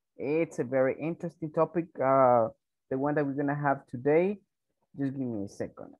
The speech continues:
I'm going to open up the group, uh, the group, uh, let me see, in here,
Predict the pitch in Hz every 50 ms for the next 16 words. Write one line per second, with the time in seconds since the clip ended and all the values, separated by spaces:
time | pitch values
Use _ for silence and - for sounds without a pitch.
0 | - - 123 131 127 135 135 135 139 139 - - 143 135 135 131 131 127 127 123
1 | 120 120 117 120 123 127 127 - _ - 120 120 120 123 127 131 - - _ -
2 | - _ _ _ _ _ _ _ _ _ _ _ _ _ _ _ _ _ - 151
3 | 143 127 110 - - - 127 131 151 170 175 175 - _ - - - - _ _
4 | _ _ _ _ - 113 113 107 107 110 - - 113 - - 123 127 139 139 -
5 | - 139 120 113 107 - - 50 50 50 50 - - - 50 52 53 55 - 127
6 | 131 _ _ _ _ _ _ _ - - - - - - - - - - - -
7 | - _ _ _ _ _ _ _ _ _ _ _ _ _ _ _ - 123 127 127
8 | 123 123 - - 147 143 156 165 170 175 180 180 180